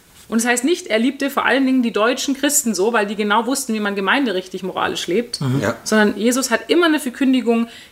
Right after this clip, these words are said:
Speaker 1: die integral, also integriert ist, immer das Individuelle mit dem Sozialen zusammenbringt, immer das
Speaker 3: Ja,
Speaker 1: Präsente
Speaker 3: so ist es.
Speaker 1: mit dem Vergangenen und dem Zukünftigen,
Speaker 2: Mhm.
Speaker 1: immer
Speaker 2: Mhm.
Speaker 1: das sozusagen auf die Nation bezogen, aber auch auf alle Nationen bezogen.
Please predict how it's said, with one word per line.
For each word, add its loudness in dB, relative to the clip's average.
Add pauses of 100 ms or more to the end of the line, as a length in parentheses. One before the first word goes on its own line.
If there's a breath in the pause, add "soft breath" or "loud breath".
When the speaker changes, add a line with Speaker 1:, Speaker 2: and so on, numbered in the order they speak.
Speaker 1:
die -2
integral, 2
also 0
integriert 0
ist, -2
immer 4
das 2
Individuelle 0 (300 loud breath)
mit 2
dem 4
Sozialen 0
zusammenbringt, -8
immer 2
das 2
Speaker 3:
Ja, 2 (100)
Speaker 1:
Präsente 0
Speaker 3:
so 4
ist 0
es. -4
Speaker 1:
mit 0
dem 2
Vergangenen 2
und -4
dem -2
Zukünftigen, -6
Speaker 2:
Mhm. 0
Speaker 1:
immer 4
Speaker 2:
Mhm. -10 (100)
Speaker 1:
das 0 (240 loud breath)
sozusagen 0
auf -2 (120)
die -4
Nation 2
bezogen, 0
aber 2
auch -4
auf -10
alle 2
Nationen -4
bezogen. -6